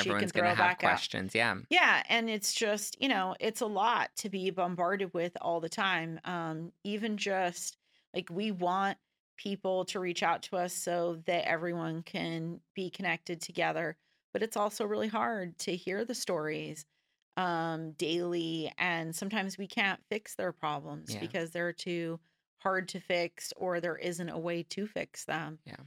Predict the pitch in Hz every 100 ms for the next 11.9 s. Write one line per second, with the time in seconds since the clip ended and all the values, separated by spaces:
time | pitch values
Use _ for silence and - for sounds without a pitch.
0 | 135 _ 170 175 170 170 - 180 175 -
1 | 165 - 185 165 - 175 185 214 160 151
2 | 165 170 - 185 190 165 160 165 175 180
3 | - 175 175 170 165 170 - 214 170 147
4 | - _ _ _ - 190 165 170 104 170
5 | - - 180 196 156 - - 175 165 165
6 | 165 - 165 175 190 180 160 160 - 160
7 | 170 165 160 - 180 165 160 165 170 160
8 | - 165 160 - _ _ _ _ 185 180
9 | 180 175 175 196 190 185 185 175 - 180
10 | - - 185 180 - 165 160 165 - 180
11 | 180 160 160 160 151 165 202 180 160